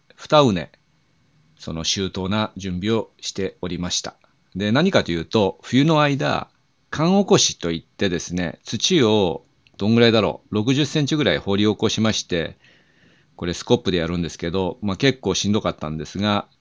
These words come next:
そうするとね、溝ができますよね。溝を作ってあって、そこにですね、まあ、近くにクヌギの木があるんで、え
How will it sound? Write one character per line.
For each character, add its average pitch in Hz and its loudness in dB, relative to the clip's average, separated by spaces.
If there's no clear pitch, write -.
そ - -4
う 120 0
す - -4
る 127 0
と 127 2
ね、 85 -2
溝 120 4
が 175 6
で 160 2
き 160 -2
ま 156 2
す - -4
よ 82 -2
ね。 73 -6
溝 151 2
を 147 0
作 - -6
っ - -2
て - -4
あ 87 0
っ 90 -4
て、 92 2
そ 117 -2
こ 139 -2
に 147 0
で 113 2
す - -10
ね、 87 -6
ま 104 -2
あ、 - -2
近 - 0
く 101 0
に 90 0
ク 135 2
ヌ 147 4
ギ 156 4
の 147 2
木 - 0
が 87 -2
あ 92 0
る 92 -2
ん 78 -4
で、 92 -2
え 80 -8